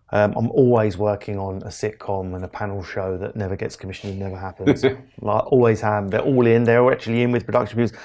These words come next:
Speaker 1: They're always in with channels. It's not like I'm just David Brenting at home. They are, they are in. Of course, I'm on Channel four once or twice a week. I've ended up continuing with this, uh, daytime show.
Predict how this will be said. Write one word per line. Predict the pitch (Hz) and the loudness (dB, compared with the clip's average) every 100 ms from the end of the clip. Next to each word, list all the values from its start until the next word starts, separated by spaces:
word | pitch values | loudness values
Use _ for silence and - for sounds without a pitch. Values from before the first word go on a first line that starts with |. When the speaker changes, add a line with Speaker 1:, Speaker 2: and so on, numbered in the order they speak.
| - | -6
Speaker 1:
They're | 117 117 | 2 4
always | 123 | 4
in | 117 | 4
with | 107 | 0
channels. | - 123 101 98 | 0 -2 0 -4
It's | 107 | -4
not | 117 113 | -4 -4
like | 104 | -4
I'm | 104 | -4
just | 101 95 | -6 0
David | 104 104 104 | 2 2 0
Brenting | 110 104 98 101 | -2 -2 -4 -6
at | 101 | -4
home. | 104 98 87 | -2 -4 -4
They | 95 | 0
are, | 104 98 - - _ _ | 2 0 -4 -20 _ _
they | 117 | 2
are | 110 107 101 | 4 4 4
in. | 101 120 - - - _ _ - _ - | 2 -2 -8 -20 -20 _ _ -20 _ -16
Of | - | -10
course, | - 139 120 117 | 4 4 6 2
I'm | 110 | 2
on | 107 101 98 | 0 -2 -6
Channel | - 104 98 | -6 -4 -4
four | 87 104 104 | -4 -2 0
once | 104 101 | -2 -6
or | - | -10
twice | - 98 - | -8 -6 -6
a | |
week. | 92 98 101 | -4 -4 -4
I've | |
ended | 104 92 | -6 -4
up | 101 - | -6 -8
continuing | 107 - 110 101 95 92 87 _ - _ _ _ | -10 -6 -6 -4 -4 -8 -10 _ -20 _ _ _
with | 101 - | -8 -4
this, | 95 - - - - | -6 -6 -14 -14 -6
uh, | 101 90 - _ _ _ _ - _ | -4 -4 -6 _ _ _ _ -20 _
daytime | 113 110 107 98 95 92 | 0 0 0 -6 -8 -8
show. | - 95 | -6 -6